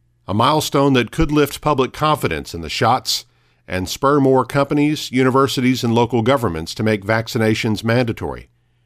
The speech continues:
The formula made by Pfizer and its German partner BioNTech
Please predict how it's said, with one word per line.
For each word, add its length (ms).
The 100
formula 520
made 240
by 180
Pfizer 500
and 80
its 160
German 320
partner 440
BioNTech 840